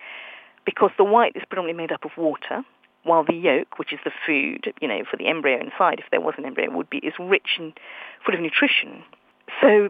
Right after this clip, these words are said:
basically they require, you know, different cooking in a funny sort of way. And one of the things I think is really interesting, which people don't realize, is actually the freshness of the egg is key to poached eggs. So, you know, if you want a really nice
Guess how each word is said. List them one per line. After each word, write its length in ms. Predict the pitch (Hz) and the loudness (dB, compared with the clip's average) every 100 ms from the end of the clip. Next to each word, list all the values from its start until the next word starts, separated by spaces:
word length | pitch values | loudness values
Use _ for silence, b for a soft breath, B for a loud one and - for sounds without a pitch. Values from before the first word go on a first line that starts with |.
| - | 4
basically 240 | 240 - 202 | 2 2 0
they 140 | 196 | 0
require, 760 | 190 - - 190 190 180 165 - - | 0 -2 0 2 4 2 0 -4 -10
you 100 | 185 | -8
know, 140 | 156 131 - _ - | -8 -8 -14 _ -4
different 400 | 190 - 156 - _ | -4 -2 -4 -6 _
cooking 380 | - - - 156 | -6 -4 -4 -6
in 100 | 131 | -8
a 40 | 143 | -4
funny 280 | 160 143 - | -2 -2 -2
sort 140 | 127 | -4
of 60 | 135 | -4
way. 400 | 127 110 - 214 _ _ - | -8 -10 -10 -14 _ _ 2
And 160 | 254 | 4
one 100 | 294 | 4
of 60 | 381 | 2
the 60 | 359 | 2
things 100 | 277 | 0
I 100 | 233 | 0
think 180 | 240 - | -2 -4
is 100 | 220 | -2
really 360 | 220 226 220 214 | 2 2 2 -2
interesting, 420 | 220 - 175 - - | -6 -6 -8 -8 -14
which 180 | - - - | -12 -12 -10
people 240 | - - 196 | -12 -8 0
don't 240 | 220 190 | 0 0
realize, 340 | 170 151 139 139 | -6 -2 -2 -2
is 120 | 147 165 | -4 0
actually 240 | - - | 0 -2
the 120 | 185 185 - | -2 -2 2
freshness 360 | 285 - 190 156 | 2 2 -4 -6
of 60 | 143 | -10
the 100 | 147 | -6
egg 200 | - - - B B B B B B B | -4 -6 -8 B B B B B B B
is 140 | 196 196 - - | -4 -4 -8 -6
key 260 | 262 233 208 - | -2 -2 -4 -6
to 80 | 202 - | -6 0
poached 440 | 220 226 - - | 2 2 0 -4
eggs. 320 | - 135 - - - - | -4 -12 -18 -20 -20 -2
So, 60 | 220 | 0
you 180 | 180 233 | 2 0
know, 100 | 202 | 0
if 140 | 196 | -2
you 80 | 233 | 0
want 200 | 226 220 | 2 2
a 80 | 196 | 2
really 420 | 196 196 196 185 | 2 4 4 2
nice 200 | 180 170 | -4 -6